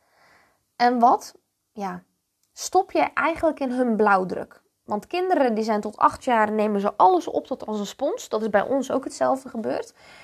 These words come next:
Je neemt tot je achtste jaar, neem je alles op van wat je vader en wat je moeder zegt. En alles wat je vader en je moeder doet, eh, dat is de waarheid. En alles wat in die eerste acht jaar gegeven wordt, eh, dat stopt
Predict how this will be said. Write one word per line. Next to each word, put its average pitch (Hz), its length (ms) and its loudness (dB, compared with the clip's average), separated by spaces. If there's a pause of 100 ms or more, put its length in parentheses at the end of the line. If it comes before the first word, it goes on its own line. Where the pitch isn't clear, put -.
(120)
Je 247 100 -2
neemt 302 280 0
tot 294 160 -6
je - 140 -6
achtste - 400 -2
jaar, 247 300 2
neem 247 240 -2
je 214 200 -4
alles 330 440 -2
op - 320 -4 (280)
van 247 160 -8
wat 240 140 -6
je 226 80 -4
vader 233 380 2
en 254 100 -6
wat 220 160 -6
je 226 60 -8
moeder 208 320 -2
zegt. - 420 -14
En 208 140 -8
alles 359 220 4
wat 285 140 -8
je 254 80 -10
vader 233 320 -2
en 196 120 -4
je 196 60 -4
moeder 196 240 -4
doet, 339 300 -2 (440)
eh, 262 440 8
dat 262 140 2
is 226 100 -4
de 214 100 -2
waarheid. 302 640 -2 (600)
En - 120 -12
alles 302 300 6
wat 277 180 2
in 240 100 -6
die 220 140 -6
eerste - 420 -4
acht - 280 -2
jaar 220 300 0
gegeven 247 580 0
wordt, 285 380 0 (400)
eh, 240 140 -6
dat 277 300 4
stopt 302 420 -6